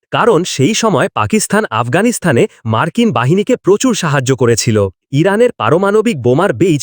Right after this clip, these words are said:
এখান থেকেই বপন করা হয়েছিল। ওসামা বিন লাদেন এখানে ছিলেন। ইরানের পারমাণবিক বোমা বানানোর পথ পাকিস্তান থেকেই শুরু হয়েছিল।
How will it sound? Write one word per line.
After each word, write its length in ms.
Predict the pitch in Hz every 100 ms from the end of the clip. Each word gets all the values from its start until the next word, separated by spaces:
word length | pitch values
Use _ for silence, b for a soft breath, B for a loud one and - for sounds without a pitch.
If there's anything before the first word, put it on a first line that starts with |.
| -
এখান 280 | 143 - 233
থেকেই 280 | 185 165 226
বপন 300 | 151 147 165
করা 200 | 139 123
হয়েছিল। 400 | 113 120 - 117 104 95 _ _ 127
ওসামা 380 | 139 214 226 220
বিন 160 | 226
লাদেন 340 | 160 120 147 196 220
এখানে 340 | 175 185 160
ছিলেন। 320 | 127 131 110 98 92 _ -
ইরানের 380 | 139 202 240 233
পারমাণবিক 600 | 107 131 190 208 220 226 120
বোমা 240 | 120 180
বানানোর 380 | 196 202 220 214 -
পথ 220 | 175 147 -
পাকিস্তান 480 | 117 120 233 - 226
থেকেই 280 | 202 147 233
শুরু 220 | - 220 190
হয়েছিল। 400 | 131 120 127